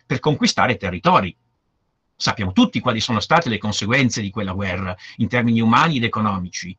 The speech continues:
Con il pretesto della cultura, l'Italia si prese poi una parte del Tirolo,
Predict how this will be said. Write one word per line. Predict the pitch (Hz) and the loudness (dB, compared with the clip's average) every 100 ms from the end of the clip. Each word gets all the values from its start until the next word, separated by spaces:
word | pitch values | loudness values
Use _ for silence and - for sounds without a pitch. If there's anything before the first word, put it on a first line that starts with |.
| _ _ - | _ _ -2
Con | 120 | 0
il | 107 | 2
pretesto | 117 110 147 - 117 | 0 0 -2 -2 -4
della | 101 104 | -6 -2
cultura, | 202 180 165 254 - - - | 0 2 2 2 0 -6 -8
l'Italia | 147 - - 277 - | -4 4 4 4 0
si | 135 | -2
prese | 127 190 127 113 | 0 0 2 2
poi | - 180 | 2 2
una | 139 | 2
parte | - 175 - 113 | 2 0 0 -4
del | 107 - | -4 -2
Tirolo, | 170 208 220 262 285 | 4 6 8 6 2